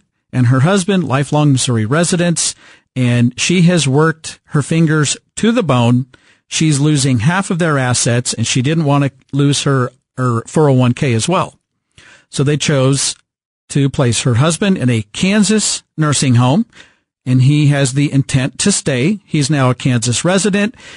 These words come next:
Kansas rules apply, and she gets to hang on to her four oh one K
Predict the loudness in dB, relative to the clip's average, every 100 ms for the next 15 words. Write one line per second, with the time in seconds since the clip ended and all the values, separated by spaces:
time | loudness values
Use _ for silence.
0 | -20 -4 -2 0 0 0 2 2 0 -2
1 | 0 0 -2 -4 -10 _ -6 -4 -2 0
2 | -2 -2 -2 0 -2 -4 -2 2 2 2
3 | 2 2 0 0 0 0 2 0 0 2
4 | 2 2 0 0 0 0